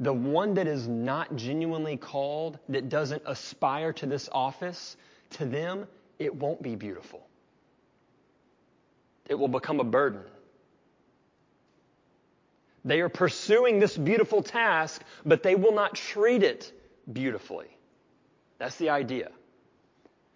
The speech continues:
So the person who aspires to this, it is a beautiful, noble task. Therefore, and that's why we come into verse two.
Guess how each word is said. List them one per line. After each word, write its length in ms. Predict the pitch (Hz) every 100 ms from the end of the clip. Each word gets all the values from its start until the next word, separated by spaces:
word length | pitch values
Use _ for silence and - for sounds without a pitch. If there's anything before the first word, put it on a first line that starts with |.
| _ _ -
So 140 | 175
the 80 | 147
person 380 | - 196 196 196
who 140 | 226
aspires 800 | 208 - - 196 202 196 165 -
to 160 | 180
this, 600 | 135 117 123 175 - - - _ _ _ _ _ _ _ _ _ _ _ -
it 100 | 156
is 100 | 143
a 140 | 139
beautiful, 720 | 123 117 135 190 202 - 196
noble 420 | 165 151 185 175 202
task. 680 | - 160 127 151 - - - _ _ _ _ _ _ _ _ _ _ - _ _ _ _ _ -
Therefore, 920 | 117 113 170 170 - 135 98 - - - -
and 120 | 120
that's 180 | 131 -
why 140 | 143
we 80 | 135
come 180 | - 156
into 140 | 160
verse 340 | 151 165 147 -
two. 360 | - 185 101